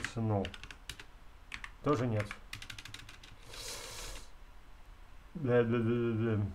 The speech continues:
А, минус во, минус no pager. Только минус.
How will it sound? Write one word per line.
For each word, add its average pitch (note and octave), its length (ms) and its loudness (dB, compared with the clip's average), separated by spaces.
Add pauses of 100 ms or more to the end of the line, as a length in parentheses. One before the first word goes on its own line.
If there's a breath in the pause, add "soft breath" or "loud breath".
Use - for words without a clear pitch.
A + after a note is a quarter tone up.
А, C#3 160 12
минус D3+ 380 10
во, B2 240 8 (100)
минус A2+ 220 2
no C3 120 4
pager. G#2 300 6 (1600)
Только - 260 2
минус. A2 380 4